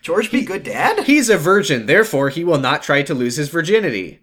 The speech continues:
Speaker 1: Something, one
Speaker 2: Confirmed.
Speaker 1: thing you gotta know is about, uh, teenage boys who, who haven't lost their virginity is that they never try. That's why
Speaker 2: Yeah.
Speaker 1: Ben is, Ben never talked to Amy.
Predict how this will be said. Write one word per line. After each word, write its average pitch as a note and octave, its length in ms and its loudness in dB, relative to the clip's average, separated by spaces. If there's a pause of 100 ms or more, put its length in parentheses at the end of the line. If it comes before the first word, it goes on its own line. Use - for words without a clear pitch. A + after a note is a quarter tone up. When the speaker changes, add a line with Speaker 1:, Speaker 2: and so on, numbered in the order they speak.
(120)
Speaker 1:
Something, A3+ 440 -2
one G#3+ 140 0
Speaker 2:
Confirmed. B3 100 0
Speaker 1:
thing D4+ 120 8
you C#4 60 6
gotta G#3 220 4
know F#3+ 260 2
is F#3 100 -4
about, D3+ 300 -2
uh, C3 280 -4
teenage E3 520 -8
boys C#3 280 -2
who, C#3 180 -6
who C3+ 220 -6
haven't B2+ 260 -6
lost B2+ 220 -10
their C3 80 -6
virginity B2+ 540 -10
is C#3 240 -6
that C3+ 180 -4
they D3 100 -2
never C3 340 -6
try. C3+ 540 -4 (800)
That's D3 200 -6
why G#3 120 4
Speaker 2:
Yeah. B3+ 240 6
Speaker 1:
Ben F3+ 60 0
is, C#3 120 -6
Ben C#3+ 400 -6
never D#3 240 -4
talked F3 240 0
to D#3+ 100 -4
Amy. C#3 440 -8